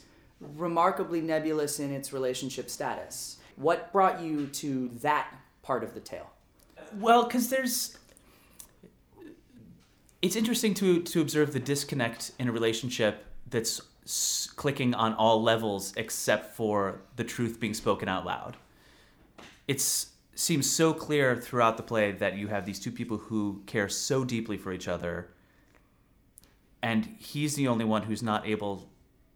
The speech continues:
Speaker 2: well, I guess in some ways they're both not able to express it. She's prepared to express it if he would do the same.
Speaker 1: Right.
Speaker 2: Um,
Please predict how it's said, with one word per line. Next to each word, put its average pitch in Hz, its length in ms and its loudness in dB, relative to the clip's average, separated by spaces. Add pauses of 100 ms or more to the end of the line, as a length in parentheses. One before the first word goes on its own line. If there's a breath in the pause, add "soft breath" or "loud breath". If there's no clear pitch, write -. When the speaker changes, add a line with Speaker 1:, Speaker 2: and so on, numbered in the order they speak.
(680)
Speaker 2:
well, 170 400 6
I 180 80 8
guess 226 200 2
in 202 80 4
some 233 160 6
ways 156 100 4
they're 143 100 4
both 151 240 6
not 107 180 4
able 107 200 2
to 104 140 -6
express 117 460 4
it. 104 200 -2
She's 156 300 2
prepared 147 540 0
to 107 120 -2
express 101 440 0
it 95 240 -4 (560 soft breath)
if 120 280 0
he 117 160 -2
would 104 180 0
do 101 160 0
the 90 120 -6
same. 92 540 -6 (120)
Speaker 1:
Right. 107 180 -10 (160)
Speaker 2:
Um, 98 500 2